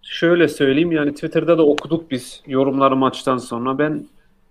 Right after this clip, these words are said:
öyle görmedim yani çoğu kişi, çoğu Beşiktaşlı iyi oynadığımızı düşündü. Pozisyon bulduğumuzu düşündü. Evet, pozisyon bulduk. Ama rakibe verdiğimiz pozisyonları sa-, sayarsak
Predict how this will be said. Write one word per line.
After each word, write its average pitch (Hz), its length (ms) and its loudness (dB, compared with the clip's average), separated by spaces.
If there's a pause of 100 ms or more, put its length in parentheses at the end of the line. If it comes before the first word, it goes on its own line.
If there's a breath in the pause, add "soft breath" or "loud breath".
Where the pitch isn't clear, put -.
(200)
öyle 202 280 4
görmedim 214 420 0
yani 147 220 2
çoğu 185 280 2
kişi, 151 300 -8
çoğu 170 240 0
Beşiktaşlı 160 580 -2
iyi 175 160 4
oynadığımızı 160 560 2
düşündü. 120 600 -4 (300 soft breath)
Pozisyon 151 460 2
bulduğumuzu 156 380 -2
düşündü. 135 340 -6
Evet, 143 240 2
pozisyon 147 560 0
bulduk. 147 480 0 (680)
Ama 139 200 4
rakibe 139 360 2
verdiğimiz 151 420 2
pozisyonları 147 520 -4
sa-, 151 280 -4
sayarsak 160 760 -2